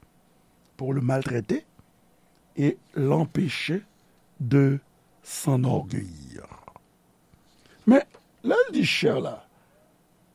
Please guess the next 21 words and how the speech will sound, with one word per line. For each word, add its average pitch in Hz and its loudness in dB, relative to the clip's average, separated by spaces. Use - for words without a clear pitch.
il 196 6
m'a 190 8
été 175 6
mise 156 4
une 160 6
écharde 117 2
dans 123 4
la 175 2
chair. - -6
D'abord, 208 6
écharde, 160 -2
là, 233 -4
yo 190 8
do 190 8
son 190 0
sòt 156 2
de, 147 6
nou 185 2
kon 247 6
nou 202 8
ti, 185 2